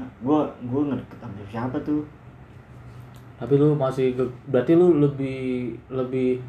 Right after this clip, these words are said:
Speaker 2: mentingin yang lu sukain dibandingkan sama yang suka sama lu ya? Kalau lu?
Speaker 1: Iya.
Speaker 2: Iya.
Speaker 1: Iya.
Speaker 2: Ya termasuknya kayak yang lu suka yang ke teman-teman yang pertama itu lu yang suka kan, bukan dia yang suka kan? Maksudnya awal-awal.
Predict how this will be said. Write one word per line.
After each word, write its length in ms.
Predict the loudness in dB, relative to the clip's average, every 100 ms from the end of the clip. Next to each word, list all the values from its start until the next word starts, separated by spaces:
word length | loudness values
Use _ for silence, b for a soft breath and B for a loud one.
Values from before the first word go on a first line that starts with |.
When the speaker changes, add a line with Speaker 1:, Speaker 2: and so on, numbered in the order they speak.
| -14 -18 -20 -20 -20 -20 -20 -20 -20 -20 -10
Speaker 2:
mentingin 440 | -6 -2 0 0 0
yang 180 | 0 0
lu 100 | 0
sukain 440 | 0 2 4 4
dibandingkan 480 | 4 2 0 0 0
sama 180 | 2 2
yang 100 | 0
suka 140 | -2
sama 240 | 0 2 4
lu 120 | 4
ya? 120 | 2 -8 -20 -20 -20 -20 -20 -20 -20 -6
Kalau 200 | 2 4
lu? 160 | 4 2 -6 -20 -20 -20 -20 -20 -20 -20 -20 -20 -20 -20 -20 -20 -20 -20 -20 -20 -20 0
Speaker 1:
Iya. 220 | 2 2 -2 -18 -20 -8
Speaker 2:
Iya. 220 | 0 0 -2 -12 -20 -12
Speaker 1:
Iya. 160 | -10 -10 -16 -20 -20 -20 -20 -20 -8
Speaker 2:
Ya 120 | 0 2
termasuknya 480 | 2 0 2 2
kayak 180 | 4 4 4
yang 160 | 2 0
lu 100 | 0
suka 240 | 0 2 0
yang 160 | 0
ke 80 | -2
teman-teman 540 | -4 -6 -2 -2 0
yang 40 | -2
pertama 280 | -2 -2 -2
itu 200 | -4 0
lu 120 | 2 2
yang 100 | 0
suka 220 | 0 0
kan, 180 | 2 0
bukan 220 | 0 -2
dia 80 | -2
yang 100 | 0
suka 160 | 0
kan? 160 | -2 -4 -10 -20 -20 -20 -20 -20 -20 -10
Maksudnya 360 | -6 -4 4 8
awal-awal. 760 | 10 10 8 6 6 4 2